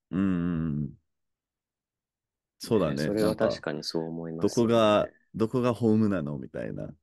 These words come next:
Speaker 1: どこが本当のこう、
Speaker 2: そう、
Speaker 1: 故郷なの？
Speaker 2: そう、そう、そう、
Speaker 1: みたいな。
Speaker 2: そう、そう、そう、そう、そう。
Speaker 1: うん。そう、
Speaker 2: それは
Speaker 1: だから、
Speaker 2: 確かに。
Speaker 1: うん。え、自分はか-、なんか、そこを、まあ、いろいろ、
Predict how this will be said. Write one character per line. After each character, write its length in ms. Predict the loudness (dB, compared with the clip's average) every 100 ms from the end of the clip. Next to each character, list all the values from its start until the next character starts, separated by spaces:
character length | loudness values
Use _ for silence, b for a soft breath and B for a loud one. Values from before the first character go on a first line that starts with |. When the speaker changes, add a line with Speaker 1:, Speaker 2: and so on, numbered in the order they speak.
| _
Speaker 1:
ど 120 | -6
こ 120 | 0
が 80 | 2 4 0 _ -4
本 100 | -2
当 120 | 0
の 100 | 0
こ 120 | 0 0
う、 40 |
Speaker 2:
そ 160 | 2 0
う、 40 |
Speaker 1:
故 60 | 2
郷 180 | 2
な 80 | 2
の？ 0 |
Speaker 2:
そ 80 | 0
う、 40 | 0
そ 140 | 0
う、 60 | 0
そ 140 | -2
う、 20 |
Speaker 1:
み 40 | 0
た 40 |
い 20 |
な。 0 |
Speaker 2:
そ 100 | 0
う、 60 | -2
そ 160 | -2
う、 60 | -6
そ 200 | -4 -8
う、 40 | -6
そ 160 | -8
う、 60 | -4
そ 140 | 0
う。 200 | 0 0 -6
Speaker 1:
う 20 |
ん。 40 | -10 _ _ _ _ _ _ _ _ _ _ _ _ _ _ _ _ _ _ _ _
そ 180 | -4 -2
う、 40 |
Speaker 2:
そ 140 | 0 0
れ 120 | 0
は 140 | 0
Speaker 1:
だ 80 | 0
か 80 | -2
ら、 60 |
Speaker 2:
確 140 | -2 0
か 140 | 0
に。 120 | -2
Speaker 1:
う 20 | -8
ん。 40 | _ _ _ _ _
え、 100 | -6
自 200 | -2 0
分 160 | 4 4
は 160 | 4
か-、 220 | 4 0 2
な 140 | -2
ん 20 | 0
か、 280 | 0 -2 -4 _
そ 180 | -8 -4
こ 300 | 0 2 2
を、 100 | -2 _ _ _ _ _
ま 100 | -2
あ、 20 | 2
い 60 |
ろ 80 | 4
い 40 |
ろ、 320 | 4 4 4